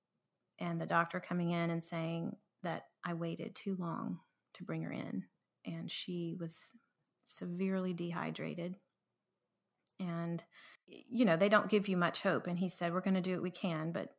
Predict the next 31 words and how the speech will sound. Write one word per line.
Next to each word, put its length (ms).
you 160
waited 320
too 160
long." 320
And 140
to 80
sit 300
with 200
that 560
in 160
a 60
hospital 400
room 340
where 100
your 180
little 240
two-year-old 540
is 120
on 120
an 100
I 140
V 200
and 100
not 180
really 260
responding 720
and 180
nursing 520
an 120
infant, 580
I, 440